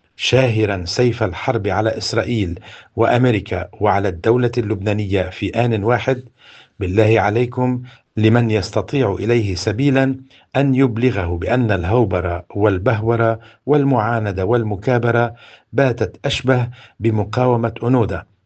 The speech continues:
الذي أصر على القتال من أجل الإمبراطور هيروهيتو، علماً أن هيروهيتو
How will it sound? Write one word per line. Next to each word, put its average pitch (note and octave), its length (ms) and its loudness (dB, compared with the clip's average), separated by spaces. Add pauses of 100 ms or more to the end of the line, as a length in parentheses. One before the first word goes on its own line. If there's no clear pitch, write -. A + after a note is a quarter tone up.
(120)
الذي G#2+ 400 0
أصر G#2+ 340 -2
على G2+ 240 0
القتال A2 640 -2
من G2+ 140 -6
أجل A2+ 260 -2
الإمبراطور G#2 680 -2
هيروهيتو، B2+ 680 0 (320)
علماً A2 440 -2
أن A#2 140 0
هيروهيتو A#2+ 720 2